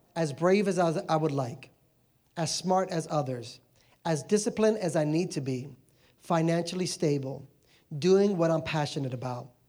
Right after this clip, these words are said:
exemplifying Christ to my fullest potential, reading enough. I am not fathering well. I'm not being the best husband.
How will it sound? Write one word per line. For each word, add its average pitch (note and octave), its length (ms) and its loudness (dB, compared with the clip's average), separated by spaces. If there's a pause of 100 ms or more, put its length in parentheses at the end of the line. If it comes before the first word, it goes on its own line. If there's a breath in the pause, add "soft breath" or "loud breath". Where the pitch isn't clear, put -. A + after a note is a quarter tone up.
(380 soft breath)
exemplifying E3 760 0
Christ C#3 460 -4 (160)
to F3 100 -4
my C#3+ 160 0
fullest D3+ 420 -2
potential, C#3 640 -6 (680)
reading D#3 340 0
enough. B2+ 300 -6 (580 soft breath)
I D3+ 140 0
am D#3 160 0
not D3 260 -2 (560)
fathering D#3 580 0
well. B2 360 -10 (480 soft breath)
I'm D#3+ 180 0
not D3+ 220 -2
being D#3 180 0
the D3 80 -2
best C3+ 240 -4
husband. C#3 580 -6